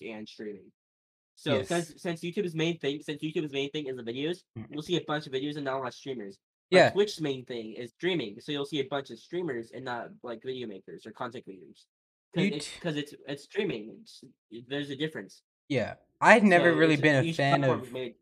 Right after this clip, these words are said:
Speaker 2: Twitch too much. I was, like, big on Mixer, and then, like, Mixer got taken <laughs> down, and then I had to go to Twitch.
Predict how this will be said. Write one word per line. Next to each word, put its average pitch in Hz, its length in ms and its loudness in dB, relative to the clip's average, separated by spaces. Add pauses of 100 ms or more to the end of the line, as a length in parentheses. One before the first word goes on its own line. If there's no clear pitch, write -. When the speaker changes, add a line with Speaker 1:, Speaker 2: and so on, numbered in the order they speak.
(300)
Speaker 2:
Twitch - 460 -4
too 180 200 0
much. 190 500 -2 (260)
I 151 160 8
was, 175 140 8
like, 127 320 4
big 156 220 6
on 117 220 6
Mixer, 175 460 2
and 135 280 0
then, 131 100 0
like, 120 200 -4 (300)
Mixer 143 320 -4
got 117 220 2
taken 131 300 0
<laughs> 175 220 6
down, 160 240 2 (500)
and 143 140 -4
then 139 100 0
I 143 120 2
had 165 140 4
to 160 60 -2
go 160 100 2
to 170 120 0
Twitch. 190 320 0